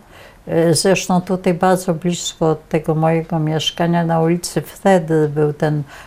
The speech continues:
ośrodek krajowy, w którym się wsz-, odbywało, od-, odbywało to misterium nie-, niezwykłe,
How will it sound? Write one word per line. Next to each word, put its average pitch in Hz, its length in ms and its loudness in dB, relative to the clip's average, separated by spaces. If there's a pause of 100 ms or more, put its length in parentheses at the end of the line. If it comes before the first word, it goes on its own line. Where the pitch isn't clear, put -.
(100)
ośrodek 170 720 2
krajowy, 160 680 2
w - 60 -12
którym 156 400 0
się - 180 -2
wsz-, - 280 -10
odbywało, 156 880 2 (540)
od-, 160 280 2
odbywało 165 760 2
to 175 180 0
misterium 156 1080 2
nie-, 160 140 -2
niezwykłe, 160 1000 0